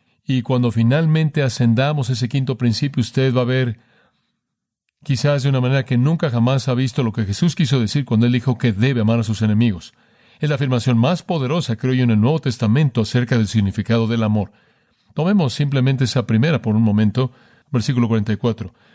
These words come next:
"Pero yo os digo, amad a vuestros enemigos". Jesús habla con autoridad aquí. Él es el Señor de la ley, Él es el Hijo de Dios. Una de las cosas que aprendemos en griego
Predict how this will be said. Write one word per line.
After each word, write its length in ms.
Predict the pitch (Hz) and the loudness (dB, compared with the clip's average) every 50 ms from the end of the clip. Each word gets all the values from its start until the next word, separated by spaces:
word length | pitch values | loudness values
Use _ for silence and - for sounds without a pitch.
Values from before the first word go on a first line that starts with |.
| _ _ _ - | _ _ _ -6
"Pero 220 | 131 120 117 110 | -4 -4 -2 -4
yo 220 | 107 101 131 175 190 | -4 -4 -4 -4 -4
os 120 | 151 104 | -2 0
digo, 380 | 113 113 113 110 120 117 110 - _ _ _ _ _ _ _ _ | 0 2 2 2 0 0 -2 -6 _ _ _ _ _ _ _ _
amad 600 | - 117 101 95 98 110 123 127 131 127 127 120 - _ _ _ | -6 -4 -2 0 0 0 0 -2 -2 -2 -4 -6 -8 _ _ _
a 120 | - 110 98 | -8 -8 -6
vuestros 720 | 90 104 120 123 113 - - 127 117 113 104 - - - _ - | -4 -4 -4 -4 -4 -6 -4 -4 -4 -2 -4 -6 -10 -16 _ -2
enemigos". 800 | 120 120 113 110 113 123 123 117 98 90 80 - - - - - _ _ _ _ _ _ _ _ _ _ _ _ _ _ _ _ _ _ _ _ | 0 2 2 2 4 2 2 0 -2 -6 -10 -14 -18 -20 -20 -20 _ _ _ _ _ _ _ _ _ _ _ _ _ _ _ _ _ _ _ _
Jesús 400 | - 135 - 156 160 139 - 160 | -12 -6 -4 -2 -2 -2 0 -2
habla 320 | 165 185 185 147 123 113 | -2 0 0 -2 -2 -2
con 160 | - 120 113 | -2 -2 -2
autoridad 420 | 110 110 107 120 113 113 117 120 120 | -2 -2 -2 -2 0 0 0 0 0
aquí. 440 | 117 110 - 147 147 151 151 139 - _ _ _ _ _ - | -2 -4 -2 -2 0 0 0 -2 -4 _ _ _ _ _ -6
Él 120 | 123 123 | -4 -2
es 80 | 123 135 | -2 -2
el 80 | 131 117 | -2 -2
Señor 300 | - 117 120 127 131 120 | 0 2 2 2 2 0
de 300 | 127 123 117 110 92 - | 0 0 0 -2 -4 -4
la 120 | - 120 117 | -2 0 0
ley, 320 | 120 131 143 147 147 135 | 0 0 0 -2 -2 -2
Él 80 | 127 123 | -2 -2
es 120 | 113 - | -2 0
el 100 | 120 113 | 0 0
Hijo 200 | 117 104 110 107 | 0 0 0 -2
de 80 | 104 98 | 0 2
Dios. 360 | 107 117 123 127 123 - - _ _ _ - - _ | 2 2 0 0 -2 -6 -10 _ _ _ -20 -12 _
Una 160 | - 214 226 | -2 -2 0
de 80 | 202 170 | 0 -2
las 140 | 139 117 - | -4 -4 -4
cosas 260 | - 160 139 143 110 | -2 -2 -2 -2 -2
que 100 | - 131 | -2 -2
aprendemos 420 | 113 120 117 135 143 135 113 - | 0 0 2 2 2 2 2 2
en 140 | 117 104 101 | 0 0 2
griego 400 | 107 131 143 113 87 95 98 | 2 0 0 -2 -4 -8 -12